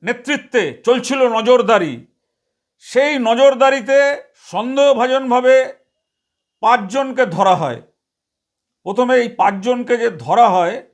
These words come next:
সেই পাঁচজনকে ধরার পরে তাদেরকে ধানতলা এবং হাঁসখালি থানায় নিয়ে এসে দেখা যাচ্ছে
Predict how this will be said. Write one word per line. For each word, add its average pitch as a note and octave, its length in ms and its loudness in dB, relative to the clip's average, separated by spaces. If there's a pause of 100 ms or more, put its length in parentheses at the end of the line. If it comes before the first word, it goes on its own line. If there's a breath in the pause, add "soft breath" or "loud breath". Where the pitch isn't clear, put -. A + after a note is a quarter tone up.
(760)
সেই A#3+ 280 -2
পাঁচজনকে A3 840 -2
ধরার A#3 440 2
পরে A#3+ 400 -2
তাদেরকে A3+ 800 -2 (540)
ধানতলা G#3 600 0
এবং G#3+ 260 -4
হাঁসখালি G#3+ 440 -4
থানায় G#3 360 -6
নিয়ে G3+ 240 -6
এসে A3+ 200 -2
দেখা E3 320 0
যাচ্ছে A#3 580 -2